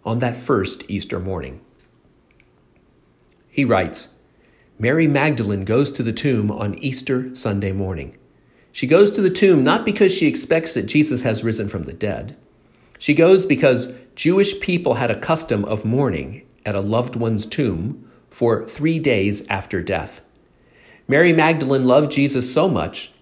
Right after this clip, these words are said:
that she felt it was her responsibility to mourn his death." John tells us that it was still dark. The darkness describes the time of day and the emotional and intellectual state of the disciples.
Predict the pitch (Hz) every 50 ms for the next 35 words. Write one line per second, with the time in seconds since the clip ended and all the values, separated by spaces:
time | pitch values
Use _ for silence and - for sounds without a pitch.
0 | _ _ _ _ _ _ _ _ _ 113 110 - - - 202 202 196 - 113 113
1 | 113 110 113 - 107 104 - 165 160 156 156 151 151 - - 147 143 139 139 -
2 | 117 135 151 147 123 98 - 78 82 - 113 95 98 104 98 98 95 92 95 82
3 | - - 95 92 87 80 - - - _ _ _ _ _ _ _ _ _ _ _
4 | _ _ _ _ _ _ _ _ _ _ _ _ _ - 113 120 151 165 156 -
5 | 147 110 107 113 131 131 131 - - - 127 113 117 127 131 127 - - 147 139
6 | 139 127 131 147 156 - - - - - _ _ _ _ _ _ _ _ _ _
7 | _ _ _ - 117 107 - 160 170 208 220 - 110 104 107 104 - 123 117 -
8 | - 135 117 110 107 104 104 - - _ _ 110 - - - 156 180 175 135 113
9 | 120 - 160 143 120 120 123 - - - 160 190 175 120 110 120 123 147 131 -
10 | 131 127 120 110 110 120 139 160 160 - - 175 170 175 - - 110 107 107 147
11 | 151 156 - 160 139 139 135 - - 139 120 117 117 - - - 120 101 104 101
12 | - - 107 101 - 101 101 98 98 - 104 92 85 - 62 62 - - -